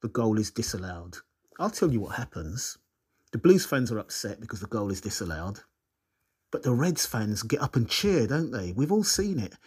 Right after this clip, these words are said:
If you don't believe me, go on YouTube or whatever and have a look at some of the goals that were scored when fans were still in the stadium and see the reaction of the supporters of the defending team.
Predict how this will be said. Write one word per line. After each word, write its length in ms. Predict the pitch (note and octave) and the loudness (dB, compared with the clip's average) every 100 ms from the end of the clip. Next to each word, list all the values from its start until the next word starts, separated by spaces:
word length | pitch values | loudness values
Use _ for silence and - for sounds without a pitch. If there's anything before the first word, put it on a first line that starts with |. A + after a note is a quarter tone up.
| - | -8
If 80 | - | 0
you 40 | |
don't 140 | F3 D#3+ | 2 4
believe 220 | F3 F3 | 2 2
me, 80 | F3+ | 2
go 160 | F#3 | 2
on 100 | F3+ E3+ | 4 4
YouTube 520 | E3+ - E3 F3+ - - | 2 4 2 2 -2 -4
or 180 | C3+ | 0
whatever 520 | B2+ B2 B2+ B2+ D#3+ - - - - - - - - | 2 4 4 2 0 -4 -20 -20 -20 -20 -20 -20 -6
and 140 | C#3+ A#2+ | 0 4
have 140 | D3+ | 6
a 60 | D3 | 8
look 240 | D#3+ D#3 | 6 4
at 100 | D3+ | -2
some 220 | - C3 B2+ | -2 -2 -2
of 220 | A#2 A2+ | -2 0
the 340 | B2 B2 A#2+ | 0 2 0
goals 920 | A#2 C3+ B2 A#2+ A2+ C#3+ C#3 - - _ D3 | 2 4 6 4 2 0 -2 -4 -6 _ -2
that 320 | A2+ A2 - | 0 -2 -4
were 120 | A#2 | -4
scored 600 | - - B2+ A#2 B2 D3 - - - | -4 0 2 4 2 0 -6 -18 -6
when 140 | B2 | -4
fans 280 | G#2+ B2+ B2 | -2 0 0
were 60 | A2+ | -2
still 200 | - B2 | 0 0
in 120 | A2+ | 0
the 60 | G#2+ | -2
stadium 680 | - A2+ A2 A2+ C3+ D3 - _ _ _ _ _ _ _ _ _ - - | 0 0 2 2 0 -4 -12 _ _ _ _ _ _ _ _ _ -16 -6
and 120 | A2+ | -4
see 280 | - - D#3 | 0 2 4
the 140 | D3 C#3 | 4 4
reaction 680 | C#3 C#3+ - - G#2+ G2+ - | 2 0 -4 -6 -4 -6 -8
of 240 | A#2 G2 G#2 | -8 -6 -6
the 100 | G#2+ | -6
supporters 1000 | - - - D#3+ D3+ - G2 G2+ - - _ _ _ _ | -8 -2 6 6 6 0 -4 -4 -6 -10 _ _ _ _
of 160 | B2+ A2+ | -4 -4
the 80 | G2 | -4
defending 580 | B2 - C#3 B2 G#2 G2+ | -4 2 4 4 0 -4
team. 480 | - F#2+ E2+ F2+ | -6 -6 -8 -12